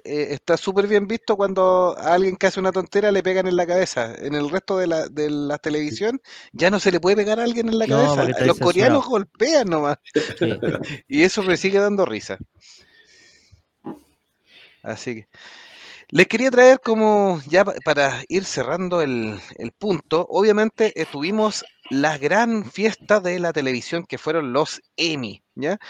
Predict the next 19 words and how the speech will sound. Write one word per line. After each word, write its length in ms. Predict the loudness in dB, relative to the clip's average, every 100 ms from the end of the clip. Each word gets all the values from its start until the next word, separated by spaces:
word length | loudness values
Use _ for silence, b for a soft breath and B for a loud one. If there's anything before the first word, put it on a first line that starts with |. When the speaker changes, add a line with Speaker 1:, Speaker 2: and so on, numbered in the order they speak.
| B
Speaker 1:
No 140 | 0 2
voy 140 | 4
a 40 | 0
extenderme 920 | 0 -4 -2 -4 -4 -4 -4 -6 -6
en, 260 | -6 -6 -8
en 180 | -10 -8
demasía, 640 | -6 -8 -8 -6 -4 -6 _ b b b
em, 720 | -8 -4 -4 -4 -8 -10 -12 -14 _ _ _ _ -12 -12 -2
pero 460 | 2 4 4 2 0 -6 -10 _ -20 B B B -2
los 260 | 2 4
grandes 320 | 4 2 2
ganadores, 400 | 0 0 0 0
por 140 | -4 -10
supuesto, 400 | -6 -6 -6 -10
son 260 | -6 -4
los 120 | -4 -8
servicios 420 | -8 -8 -8 -8
de 60 | -10
streaming, 460 | -8 -6 -4 -6